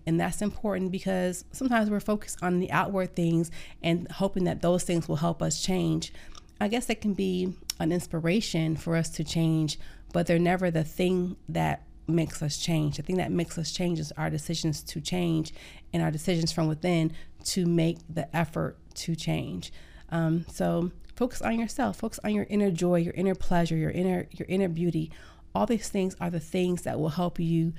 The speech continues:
um, become a, a master manifester, a master intentional manifester to, to intentionally manifest what we want. 'Cause like I say all the time,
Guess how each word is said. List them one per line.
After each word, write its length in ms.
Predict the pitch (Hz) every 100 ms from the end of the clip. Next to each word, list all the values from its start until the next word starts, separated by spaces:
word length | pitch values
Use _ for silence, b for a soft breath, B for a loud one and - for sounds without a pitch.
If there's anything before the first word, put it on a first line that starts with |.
| B B B -
um, 200 | 165 165 -
become 320 | - 180 170
a, 160 | 160 -
a 120 | 170 156 -
master 540 | 165 175 180 160 -
manifester, 720 | 165 165 170 - 147 - 160 147 B B -
a 40 |
master 460 | 165 165 175 - -
intentional 560 | 170 - 202 - 165 156
manifester 540 | 156 170 156 151 -
to, 560 | - - - - - -
to 100 | 202
intentionally 560 | 165 - 226 214 185 165
manifest 560 | 170 190 175 156 147 -
what 160 | 170 165
we 140 | 165
want. 360 | 170 175 170 -
'Cause 160 | 165
like 200 | 165 165
I 80 | 170
say 160 | - 175
all 120 | 170
the 60 |
time, 460 | 165 220 214 196